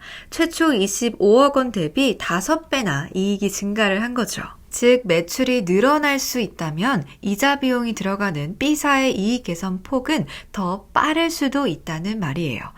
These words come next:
이런 걸 전문 용어로는 이익의 레버리지 효과라고 합니다. 많이 들어보셨죠? 물론 매출이 증가해야만 한다는 단서가 붙습니다. 경기가 호전된다는 것은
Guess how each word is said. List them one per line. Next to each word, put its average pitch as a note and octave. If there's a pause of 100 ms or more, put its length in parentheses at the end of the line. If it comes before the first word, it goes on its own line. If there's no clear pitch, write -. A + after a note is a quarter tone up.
(340)
이런 A#3
걸 A#3+
전문 G#3
용어로는 G3 (300)
이익의 F3+ (120)
레버리지 A3
효과라고 B3
합니다. G#3
많이 E3
들어보셨죠? E3+
물론 C4
매출이 C4
증가해야만 C4
한다는 A#3
단서가 G3
붙습니다. G3 (300)
경기가 A3+
호전된다는 B3+
것은 E3